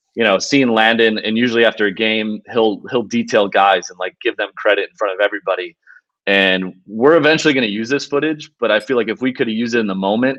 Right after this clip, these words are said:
it would have just, like, hammered home what that win meant to the team, because he stops what he's saying and he just, like, puts his fist up and basically screams, "F yeah." And, like,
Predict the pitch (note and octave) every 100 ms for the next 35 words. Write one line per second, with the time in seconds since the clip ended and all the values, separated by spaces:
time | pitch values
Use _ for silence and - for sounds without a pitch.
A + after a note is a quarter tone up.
0 | - A2+ B2 G2+ G#2 F#2+ F#2+ F#2 - -
1 | A2+ G#2+ G2 G2+ G2+ F#2+ - G2 F2+ G#2
2 | G2 G2 G2+ - G2 F2 - G2 A2 A2
3 | - G#2 F#2+ - _ _ _ _ - B2
4 | - B2 A#2 - A2+ G2+ - A2+ A2 G2+
5 | G2 _ _ _ _ _ _ _ - A#2+
6 | A2 A#2+ A2 G#2+ - F#2+ F2+ _ _ _
7 | _ - C#3 A2+ G2 - A#2+ - G2+ F#2+
8 | G2+ F#2+ G2+ G2+ G2+ - - G#2 G#2 F#2+
9 | - G2+ G2 G2+ G2 F2 E2 - - G#2
10 | G2+ F#2+